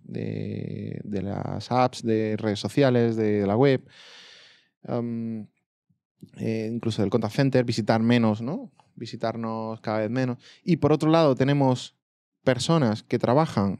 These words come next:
y que su sueldo todos los días llega gracias a que, eh, es-, existe, ¿no? la presencia física de ese cliente y ese contacto con la empresa física, pues claro, no, no es tan fácil mover, mover cualquier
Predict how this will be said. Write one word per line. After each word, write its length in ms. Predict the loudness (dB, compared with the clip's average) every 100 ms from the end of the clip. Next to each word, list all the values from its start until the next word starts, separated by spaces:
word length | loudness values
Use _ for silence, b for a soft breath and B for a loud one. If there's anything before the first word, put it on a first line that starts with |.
| -10
y 80 | -8
que 140 | -6 -4
su 800 | -4 -6 -4 -6 -6 -8 -8 -10
sueldo 420 | -2 0 2 0
todos 240 | 0 2 2
los 140 | 2
días 360 | 2 2 -2 -2
llega 300 | 0 2 2
gracias 360 | 2 2 2 2
a 100 | 2
que, 220 | -2 -2 b b b _ _
eh, 920 | -8 -6 -6 -8 -10 -12 -12 -12 -12 -10
es-, 340 | -8 -6 -8 -6
existe, 480 | -6 -4 -4 0 0
¿no? 100 | 0
la 140 | 0
presencia 380 | -2 0 0 -2
física 480 | -2 -2 -2 0 2
de 240 | 4 2
ese 180 | 0 -2
cliente 400 | 0 0 0 -2
y 60 | -4
ese 140 | -2
contacto 300 | -2 -2 -2
con 80 | -2
la 40 |
empresa 400 | -2 -4 -4 -8 -8
física, 440 | -6 -4 -2 -4 B B B B B B B B B _ 0
pues 460 | 2 4 4 2
claro, 180 | 2 2
no, 180 | 2 0
no 200 | -2 -2
es 100 | -2
tan 200 | -4 -2
fácil 360 | -2 -2 -2 -2
mover, 560 | 0 2 2 2 -2 _ -4
mover 360 | 2 4 4
cualquier 420 | 2 -2 -2 -4